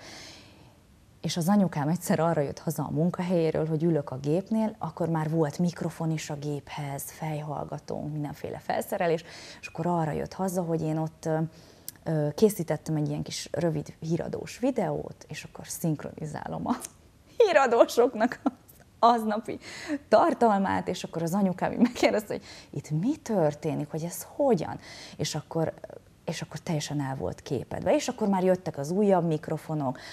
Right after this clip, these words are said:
már karácsonyi ajándék, szülinapi ajándék, a mi-, mindenféle fülesek, az ilyen modern eszközök, olyan, hú, a-, a-, valahol, valahol ott, talán ott fogalmazódott meg még általános iskola végén.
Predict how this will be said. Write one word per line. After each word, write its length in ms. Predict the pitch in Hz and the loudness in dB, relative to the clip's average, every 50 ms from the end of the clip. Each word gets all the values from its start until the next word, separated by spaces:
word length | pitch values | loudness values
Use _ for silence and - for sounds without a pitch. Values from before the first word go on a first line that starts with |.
| - - - | -16 -14 -10
már 160 | - 147 - | -10 -8 -4
karácsonyi 600 | - - 196 190 165 151 156 - - 156 151 147 | 2 2 2 4 2 0 -4 -4 -6 -4 -4 -4
ajándék, 720 | 147 147 147 147 147 147 147 143 135 139 147 156 - - - - - - - - | -4 -4 -4 -4 -4 -4 -4 -4 -6 -6 -8 -10 -12 -16 -20 -20 -20 -20 -20 -18
szülinapi 600 | - - - - 208 175 160 160 147 - - 147 | -14 -6 0 0 0 2 2 0 -2 -4 -4 -8
ajándék, 760 | 147 143 139 139 - - - - - - - - - - - | -8 -8 -8 -8 -8 -8 -8 -8 -8 -10 -10 -12 -12 -14 -12
a 80 | - - | -8 -6
mi-, 200 | 160 170 151 160 | -6 -4 -4 -2
mindenféle 640 | 175 165 170 165 160 147 147 135 - 147 120 - - - | -2 -2 -2 -4 -4 -6 -6 -8 -6 -6 -6 -6 -8 -8
fülesek, 800 | - - 240 226 190 151 147 - - - 160 139 139 135 - - - - - - - - | -4 0 2 2 2 2 0 -4 -8 -6 -6 -6 -6 -8 -10 -14 -20 -20 -20 -20 -20 -14
az 140 | - 143 147 - | -12 -12 -8 -2
ilyen 300 | - 202 208 196 175 165 | 2 4 4 4 4 4
modern 480 | 165 160 156 151 151 147 135 139 - 147 | 2 2 2 2 0 -2 -4 -4 -4 -4
eszközök, 520 | 143 151 - - - 147 151 156 - - | -6 -6 -8 -8 -10 -8 -8 -8 -8 -6
olyan, 240 | 180 175 165 160 165 | -4 -4 -4 -4 -6
hú, 140 | 160 165 - - | -8 -10 -10 -8
a-, 60 | - | -8
a-, 300 | 175 170 - - - 170 | -8 -8 -6 -8 -6 -2
valahol, 280 | - 190 190 208 202 196 | 0 2 4 4 4 6
valahol 320 | 190 202 196 196 185 175 | 6 6 6 8 6 8
ott, 440 | 170 160 151 160 - - - - - - - - | 6 6 4 2 -4 -16 -16 -16 -16 -18 -20 -14
talán 260 | - - - 82 82 | -12 -10 -10 -8 -8
ott 120 | - - | -8 -6
fogalmazódott 720 | - - 156 151 147 85 82 82 165 - - - 170 160 - | -4 -2 -2 -2 -2 -2 -4 -4 -4 -6 -6 -6 -8 -8 -6
meg 140 | 165 - 170 175 | -6 -6 -6 -6
még 200 | 175 - - - - - - - - - - - | -8 -10 -10 -14 -18 -20 -20 -20 -20 -20 -12 -6
általános 500 | - 156 151 - 165 156 147 147 151 - | -6 -6 -4 -4 -6 -6 -6 -6 -6 -6
iskola 320 | 160 - - - 160 147 | -8 -8 -4 -2 -2 0
végén. 500 | 143 - - - - - - - 196 - | 0 -2 -2 -4 -6 -6 -6 -6 -6 -8